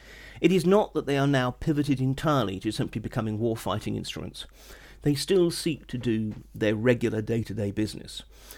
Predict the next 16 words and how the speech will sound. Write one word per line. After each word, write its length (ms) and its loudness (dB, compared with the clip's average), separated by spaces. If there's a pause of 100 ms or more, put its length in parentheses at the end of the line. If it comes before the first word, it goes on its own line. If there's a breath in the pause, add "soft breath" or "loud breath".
(200 loud breath)
But 280 2
it 120 -4
would 160 -8
seem 280 0
to 100 -2
be 240 0
that 180 -4
either 180 0
because 300 -8
of 100 -4
the 240 -6 (140)
economic 340 2
opportunities 520 -4
available, 500 0 (560 soft breath)
or 580 8
because 580 0